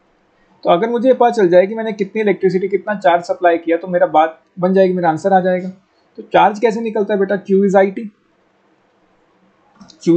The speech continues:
is I T। ऐसा करते हैं, इसको थोड़ा side में लिख लेते हैं, यहाँ पे आगे question को solve कर लेंगे, है ना?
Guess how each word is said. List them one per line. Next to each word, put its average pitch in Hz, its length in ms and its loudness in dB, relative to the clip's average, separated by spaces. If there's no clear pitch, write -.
is 185 100 -4
I 175 140 2
T। 175 80 -10
ऐसा 170 220 -4
करते 170 240 -8
हैं, 175 60 -6
इसको 170 200 -10
थोड़ा 185 160 -6
side 131 280 -6
में 147 100 -6
लिख 143 160 -10
लेते 151 160 -12
हैं, 190 180 -10
यहाँ 135 200 -10
पे 147 60 -4
आगे 147 200 -4
question 160 280 -10
को 156 80 -8
solve 135 220 -16
कर - 140 -16
लेंगे, 139 200 -20
है 170 80 -10
ना? 233 80 -8